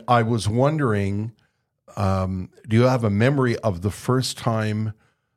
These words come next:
whether it was in the Habs dressing room or standing in front of a player or your first assignment,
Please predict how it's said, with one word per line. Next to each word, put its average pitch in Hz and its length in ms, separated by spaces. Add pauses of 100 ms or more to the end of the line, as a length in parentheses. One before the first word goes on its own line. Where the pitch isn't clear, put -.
(380)
whether 107 380
it 101 100
was 98 400
in 139 140
the 147 120
Habs 131 340
dressing 117 420
room 117 380
or 92 220
standing 120 460
in 107 120
front 117 240
of 98 100
a 95 80
player 120 560
or 92 420
your 92 200
first - 380
assignment, 120 680